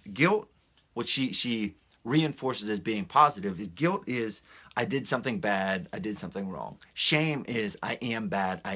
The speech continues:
am wrong." What I'm taking from that, something bad happens,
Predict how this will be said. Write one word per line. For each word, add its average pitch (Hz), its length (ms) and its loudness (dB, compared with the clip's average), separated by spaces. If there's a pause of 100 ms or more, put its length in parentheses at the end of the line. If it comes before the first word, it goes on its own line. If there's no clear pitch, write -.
am 95 280 -6
wrong." 87 280 -10 (580)
What 135 200 2
I'm 156 120 2
taking 123 380 -2
from 98 220 -2
that, 90 260 -8 (1700)
something 143 400 2
bad 120 280 6
happens, 117 580 2